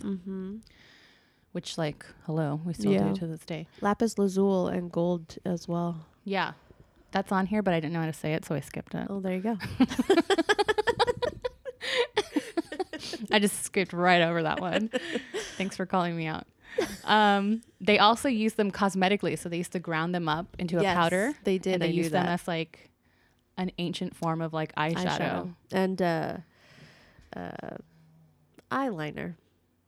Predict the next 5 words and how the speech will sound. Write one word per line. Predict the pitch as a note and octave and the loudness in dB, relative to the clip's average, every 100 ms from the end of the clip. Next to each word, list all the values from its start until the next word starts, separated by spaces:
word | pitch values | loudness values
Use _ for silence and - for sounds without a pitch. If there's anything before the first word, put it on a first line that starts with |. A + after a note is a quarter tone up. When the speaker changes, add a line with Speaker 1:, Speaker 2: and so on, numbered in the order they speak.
| _ _ _ _ _ _ _ _ _ _ _ _ - | _ _ _ _ _ _ _ _ _ _ _ _ 0
Speaker 2:
Um, | G3+ G3 | 2 4
the | G3+ | 2
ancient | G#3 B3+ - G#3 | 2 2 0 -2
Greeks | G3+ A3 A#3 - - - _ _ _ _ _ _ _ _ | 0 0 -2 -12 -18 -20 _ _ _ _ _ _ _ _
attributed | G3 - A3 A#3 A3 G#3 G#3 | -10 -6 -4 0 2 2 0